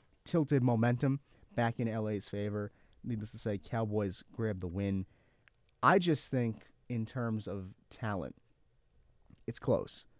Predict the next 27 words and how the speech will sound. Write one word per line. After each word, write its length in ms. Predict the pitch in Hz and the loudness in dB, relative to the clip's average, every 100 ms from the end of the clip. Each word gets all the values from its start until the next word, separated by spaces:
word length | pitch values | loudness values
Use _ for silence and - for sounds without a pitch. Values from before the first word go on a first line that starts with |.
| - | -6
between 340 | 110 - 113 98 | -4 -2 -2 -2
the 60 | |
Cowboys 720 | 90 107 95 92 92 92 - - | -2 -2 -2 -2 -4 -4 -8 -14
and 160 | 107 90 | -8 -6
the 120 | 78 | -6
Eagles. 240 | 85 - | -8 -6
I 60 | 95 | -4
think 140 | 113 | -2
the 80 | 120 | 2
Eagles 260 | 131 127 120 | 2 2 2
are 60 | |
a 60 | 123 | 0
better 180 | 117 113 | 0 -2
football 520 | - 165 147 131 117 | -2 -2 0 0 0
team, 280 | - 117 110 | 0 0 0
but 80 | 110 | -2
if 100 | 120 | -2
I'm 140 | 117 | -2
going 560 | 123 131 123 123 120 117 - 113 | 0 0 0 -2 -4 -6 -12 -6
guy 260 | 123 127 | 0 0
per 180 | 123 117 | 0 -2
guy 260 | 113 117 113 | 0 0 2
down 200 | 107 101 | 0 0
the 80 | |
roster, 580 | 95 104 123 - 180 190 - _ _ _ _ | 0 0 0 0 0 0 -2 _ _ _ _
it's, 300 | 147 135 - | -4 -4 -6
it, 120 | - | -4